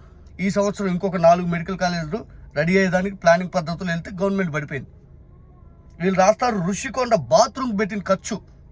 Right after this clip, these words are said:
మెడికల్ కాలేజీలు పెట్టలేదంట. రుషికొండ బాత్రూమ్ ఖర్చా? ఏమనాలా? రుషికొండ మొత్తం బిల్డింగ్ నాలుగు వందల యాభై కోట్లు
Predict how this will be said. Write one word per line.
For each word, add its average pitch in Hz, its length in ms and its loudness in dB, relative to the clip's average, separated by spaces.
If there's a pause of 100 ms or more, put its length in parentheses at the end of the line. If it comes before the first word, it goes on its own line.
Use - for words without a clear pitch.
(360)
మెడికల్ 196 300 -2
కాలేజీలు 196 400 2
పెట్టలేదంట. 135 520 -4 (800)
రుషికొండ 220 560 0
బాత్రూమ్ 196 540 2
ఖర్చా? 120 380 -2 (1900)
ఏమనాలా? 214 480 6
రుషికొండ 185 400 -2
మొత్తం 196 320 0
బిల్డింగ్ 196 280 -2
నాలుగు 156 220 2
వందల 147 160 -4
యాభై 139 180 -2
కోట్లు 160 400 -10